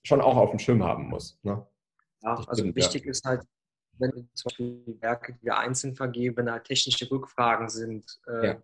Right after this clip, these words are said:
Speaker 2: wie Mauerplan oder, äh, darf da gebohrt werden oder wie verläuft das?
Speaker 1: Ja.
Speaker 2: Oder der Elektriker war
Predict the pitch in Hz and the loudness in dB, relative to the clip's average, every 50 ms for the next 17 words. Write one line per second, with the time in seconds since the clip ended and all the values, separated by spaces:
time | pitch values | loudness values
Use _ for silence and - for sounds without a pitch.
0 | _ - 120 123 123 123 120 117 110 107 110 110 113 117 113 113 110 110 - - | _ -12 -8 -6 -6 -6 -6 -6 0 2 4 4 6 6 6 4 4 2 -2 -6
1 | 117 110 - 110 110 110 110 110 110 113 113 113 113 113 110 110 110 110 110 113 | -8 -2 2 4 4 4 4 2 0 -2 -6 -6 -4 -2 0 2 2 2 2 2
2 | 117 110 107 98 - - - 113 117 117 - 127 117 113 117 113 113 117 120 123 | 0 -2 -4 -8 -6 -2 0 0 0 0 0 -2 -2 -2 -4 -6 -2 2 4 4
3 | 123 123 123 - 120 117 117 117 117 113 117 113 113 110 113 117 110 107 - - | 4 4 4 2 4 4 6 6 4 2 0 -2 -6 -4 -4 -2 -2 -4 -4 -6
4 | 123 123 - - 113 113 113 113 120 131 127 - - 117 117 123 123 - - - | -6 -4 -4 -2 -2 0 2 2 2 2 0 0 2 2 4 4 2 0 -2 -2
5 | - 113 120 127 123 123 131 127 120 127 123 127 135 139 - - 151 - 143 135 | 2 4 6 6 4 4 2 2 4 4 6 6 4 4 2 0 0 0 2 2
6 | 123 131 123 | 4 2 2